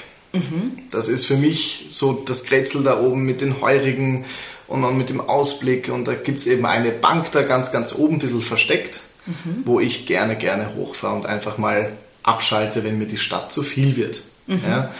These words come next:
Speaker 2: Und das kannst du im neunzehnten im Grünen einfach so
Speaker 1: Und zwar
Speaker 2: schön
Speaker 1: nur
Speaker 2: zwischen,
Speaker 1: hier, ja.
Speaker 2: zwischen den
Speaker 1: Ja.
Speaker 2: Weinbergen. Das ist
Speaker 1: Ja.
Speaker 2: so unfassbar schön. Und danach triffst du dich mit ein paar Freunden auf ein Glaserl und ein Bretteljause irgendwo im Heurigen.
Speaker 1: Mhm.
Speaker 2: Das ist für mich das Schönste.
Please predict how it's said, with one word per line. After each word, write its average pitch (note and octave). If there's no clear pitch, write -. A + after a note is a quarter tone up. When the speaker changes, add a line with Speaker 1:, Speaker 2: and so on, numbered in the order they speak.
Speaker 2:
Und A2
das -
kannst A2+
du A2+
im G#2
neunzehnten G#2
im G2+
Grünen G#2+
einfach G2+
so -
Speaker 1:
Und -
zwar F3
Speaker 2:
schön E3+
Speaker 1:
nur F3+
Speaker 2:
zwischen, A2+
Speaker 1:
hier, -
ja. E3+
Speaker 2:
zwischen A#2
den A2
Speaker 1:
Ja. A2
Speaker 2:
Weinbergen. G#2
Das G#2
ist E3+
Speaker 1:
Ja. -
Speaker 2:
so A#2
unfassbar B2
schön. G#2+
Und G#2+
danach G#2+
triffst A#2
du A#2
dich A2+
mit A2+
ein A2+
paar A2
Freunden G#2+
auf G#2+
ein G#2+
Glaserl G#2+
und G#2+
ein G#2+
Bretteljause G#2
irgendwo G#2+
im G#2
Heurigen. G2+
Speaker 1:
Mhm. F3
Speaker 2:
Das A2
ist A2
für -
mich A2+
das G#2+
Schönste. G#2